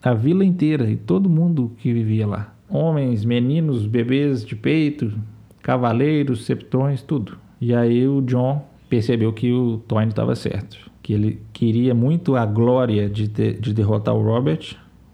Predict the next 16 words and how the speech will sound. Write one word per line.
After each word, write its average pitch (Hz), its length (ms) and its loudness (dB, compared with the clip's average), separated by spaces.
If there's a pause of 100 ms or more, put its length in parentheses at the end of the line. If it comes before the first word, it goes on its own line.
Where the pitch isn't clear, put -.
(180)
em 113 160 0
combate 110 360 0
singular, 117 600 0
mas 147 220 0
não 147 180 0
queria 147 600 0
ser 120 240 -6
conhecido 127 640 -4 (140)
como 120 480 -4 (100)
um 120 80 -2
carniceiro, 120 720 0 (760)
ter - 80 0
uma 120 180 0
pecha 123 400 0
ruim 127 340 2 (280)
de 110 880 -4